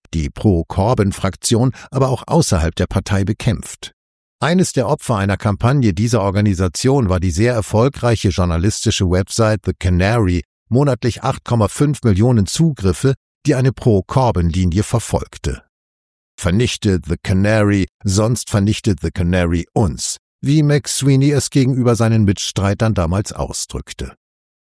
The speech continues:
In enger Zusammenarbeit mit der Anti-Corbyn-Bewegung Jewish Labour Movement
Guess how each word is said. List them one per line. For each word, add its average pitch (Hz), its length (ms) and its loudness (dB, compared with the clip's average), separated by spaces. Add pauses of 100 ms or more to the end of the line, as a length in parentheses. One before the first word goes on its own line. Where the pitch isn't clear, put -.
In 139 120 0
enger 165 240 2
Zusammenarbeit 120 760 0
mit 95 120 -2
der 90 120 -2
Anti-Corbyn-Bewegung 104 1300 0
Jewish 113 560 2
Labour 98 400 0
Movement 127 600 2